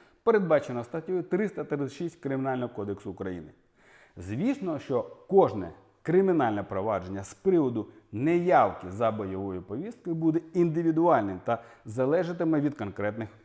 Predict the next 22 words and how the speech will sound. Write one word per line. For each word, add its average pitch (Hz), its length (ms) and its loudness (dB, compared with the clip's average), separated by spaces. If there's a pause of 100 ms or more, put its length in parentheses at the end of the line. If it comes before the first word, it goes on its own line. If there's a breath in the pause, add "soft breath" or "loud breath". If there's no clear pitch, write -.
обставин. 90 460 -8 (480 soft breath)
Про 151 140 0
те, 170 180 -4
щоб 165 180 -4 (100)
не 165 360 2
допустити 131 640 -4
ситуа-, 113 320 -8 (140)
ситуацію 107 640 -4 (400 soft breath)
на 135 180 2
самоплин 151 600 -2 (180)
і 190 100 0
вчасно 151 640 -2 (100)
зробити 143 640 -2 (140)
все, 123 540 -2 (140)
що - 160 -8
залежить 113 520 -2
саме 98 320 -4
від 101 200 -8
вас, 196 300 -4 (380 loud breath)
у 135 100 -2
випадку 139 440 0
притягнення 98 800 0